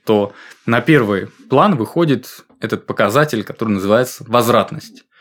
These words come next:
Гость, который влюбился в сервис в руки, он работает, остаётся надолго в салоне. Если он влюбляется в салон, он был ни у одного мастера, он понимает, что он получит одинаковое качество любого специалиста, ну или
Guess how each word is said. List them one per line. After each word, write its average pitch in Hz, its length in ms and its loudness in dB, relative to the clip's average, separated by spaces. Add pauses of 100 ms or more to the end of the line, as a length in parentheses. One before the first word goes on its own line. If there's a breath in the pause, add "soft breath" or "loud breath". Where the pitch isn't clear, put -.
(600 soft breath)
Гость, 123 420 4
который 101 320 -2
влюбился 110 640 -2
в - 60 -14
сервис 113 460 2
в 101 140 -4
руки, 196 480 0 (160)
он 107 220 0
работает, 123 580 -2
остаётся 110 560 -4
надолго 117 540 2
в - 40 -8
салоне. 104 560 -4 (760 loud breath)
Если 127 640 2
он 131 240 2
влюбляется 113 580 2
в - 60 -16
салон, 117 600 2
он 113 220 -2
был 117 180 2
ни 120 220 4
у 160 120 6
одного 123 280 2
мастера, 107 480 0
он 98 80 -6
понимает, 113 400 0
что - 160 -8
он 101 140 -2
получит 117 540 -2 (180)
одинаковое 131 540 2
качество 113 420 -2
любого 104 300 -4
специалиста, 113 640 -6
ну 151 220 0
или 113 200 0